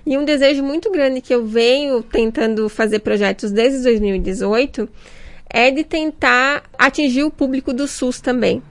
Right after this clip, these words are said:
de conseguir fazer esse trabalho de voluntariado também. E sem a lei da doula não é permitido que doulas deem assistência, mesmo que voluntária,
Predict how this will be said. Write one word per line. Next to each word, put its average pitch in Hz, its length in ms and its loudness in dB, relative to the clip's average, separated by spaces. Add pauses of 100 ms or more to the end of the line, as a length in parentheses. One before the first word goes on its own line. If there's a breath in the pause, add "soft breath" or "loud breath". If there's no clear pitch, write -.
(480 loud breath)
de 359 60 -2
conseguir 247 440 0
fazer 285 220 2
esse - 120 2
trabalho 247 380 2
de 233 120 0
voluntariado 247 960 4
também. - 400 -6 (480)
E 302 460 0
sem - 340 -4
a 330 60 0
lei 285 120 2
da 240 140 0
doula 233 380 0
não 262 280 -4
é 294 120 -2
permitido 294 920 -2 (520 soft breath)
que 269 160 -2
doulas 254 800 2
deem 269 340 0
assistência, 254 720 -2
mesmo 330 360 0
que 349 100 -2
voluntária, 240 920 0